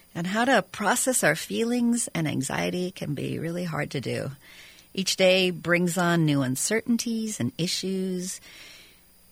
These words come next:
And if you have young children in your life,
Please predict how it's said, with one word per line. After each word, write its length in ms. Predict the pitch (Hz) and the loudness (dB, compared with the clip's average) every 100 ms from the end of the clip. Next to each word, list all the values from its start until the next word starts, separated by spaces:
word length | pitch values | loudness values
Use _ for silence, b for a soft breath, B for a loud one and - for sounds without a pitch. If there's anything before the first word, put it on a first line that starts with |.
| - | -6
And 440 | 220 269 285 285 277 | 4 6 6 6 4
if 260 | 233 220 | 2 -2
you 60 | 202 | -2
have 260 | 208 208 | -2 -2
young 280 | 220 220 220 | -2 0 0
children 500 | - - 339 370 349 | 0 -2 -2 -2 2
in 120 | 330 | 2
your 140 | 330 - | 2 0
life, 480 | 220 - 370 - | 2 2 0 -4